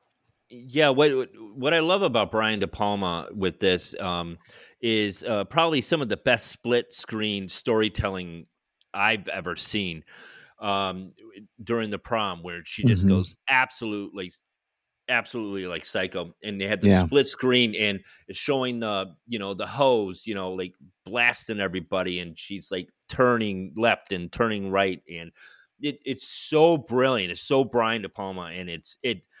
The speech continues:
Speaker 2: Yep.
Speaker 1: I, oh, I love it. I love it. I love it so much. And there's three versions of Carrie: nineteen seventy-six, then two thousand two,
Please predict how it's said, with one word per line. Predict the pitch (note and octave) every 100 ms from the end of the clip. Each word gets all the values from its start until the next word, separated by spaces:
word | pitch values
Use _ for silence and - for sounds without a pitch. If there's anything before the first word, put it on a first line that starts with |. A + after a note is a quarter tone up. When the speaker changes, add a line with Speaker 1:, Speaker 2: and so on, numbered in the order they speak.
| - F#2+
Speaker 2:
Yep. | E2+ - -
Speaker 1:
I, | G#2+ F#2+ D#2+
oh, |
I | F#2 A2+ A2+
love | G#2 A2+ A#2+ A#2
it. | F#2 E2
I | F#2+
love | F#2+ G2+ A2 G#2
it. | F2 -
I | G2+
love | G2 G#2 A2
it | G#2+
so | - G#2+
much. | G2+ - - _ _ _ - -
And | B2+ C#3
there's | C3+ -
three | C#3+ G3+ C4+
versions | C#3 D#3 G3 G3 C3+ G#2
of | A2 -
Carrie: | C#3+ C#3 G#2 F#2+ -
nineteen | G2+ C3 D#3 F#3+ F3
seventy-six, | - E3 D#3 E3 - A2+ G2 - - - _ _
then | A#2 A2+
two | - D3
thousand | D#3 D3+ D3+ D3 B2
two, | - C#3 G#2+ F#2+ F#2+